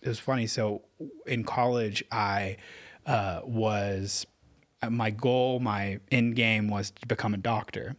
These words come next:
go to medical school, become a doctor. And part of the medical school application process is you write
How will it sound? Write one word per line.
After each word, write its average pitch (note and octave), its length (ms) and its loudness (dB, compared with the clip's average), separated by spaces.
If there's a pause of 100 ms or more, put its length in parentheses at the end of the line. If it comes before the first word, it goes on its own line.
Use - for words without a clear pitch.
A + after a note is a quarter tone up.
go A2 120 0
to G2+ 60 0
medical G#2 320 -2
school, G#2 280 -2
become A2 260 -2
a G#2 40 0
doctor. G#2 560 -2 (920)
And A2 400 4 (400)
part C3 200 8
of A2+ 120 -2
the A#2 80 0
medical A2+ 340 2
school G#2+ 440 0
application A2+ 640 2
process G#2+ 380 0
is G#2+ 140 -4
you G#2 140 0
write G2 380 2